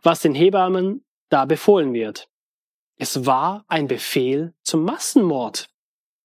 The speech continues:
Ja, es ist, es ist wie wenn der Bundeskanzler euch nach Berlin zitiert und euch die Verantwortung für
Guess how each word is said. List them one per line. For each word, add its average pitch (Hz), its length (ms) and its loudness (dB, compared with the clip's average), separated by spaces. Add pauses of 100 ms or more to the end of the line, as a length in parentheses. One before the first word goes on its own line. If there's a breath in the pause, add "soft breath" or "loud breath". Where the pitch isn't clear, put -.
(600 loud breath)
Ja, 202 200 2
es 190 140 -2
ist, 285 360 -2
es - 160 0
ist 302 260 2
wie 277 160 4
wenn 262 160 0
der 170 260 -2 (220)
Bundeskanzler 190 880 0
euch 226 500 -2
nach 160 160 -4
Berlin 165 420 0
zitiert 233 640 -2 (380 loud breath)
und 170 240 0
euch 233 300 0
die 247 140 -2
Verantwortung 196 920 -2
für - 220 -4